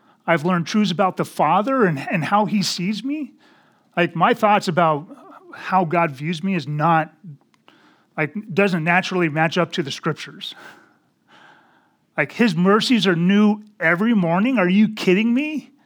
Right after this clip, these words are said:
That's good news, 'cause I need 'em every morning. I need those truths. Jesus was saying to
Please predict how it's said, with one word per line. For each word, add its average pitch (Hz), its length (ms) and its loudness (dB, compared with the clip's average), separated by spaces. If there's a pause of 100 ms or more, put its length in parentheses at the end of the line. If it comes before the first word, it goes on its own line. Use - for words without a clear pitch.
(560)
That's 190 200 -6
good 262 240 -2
news, 254 680 0 (680)
'cause 156 200 -2 (380)
I 185 200 2
need 240 280 6
'em 151 280 0 (320)
every 180 260 0
morning. 185 520 -2 (2000)
I 196 160 -4
need 190 300 0
those 170 220 -2
truths. - 680 -14 (3250)
Jesus 185 440 0
was 160 140 -4
saying 185 420 0
to 160 440 -4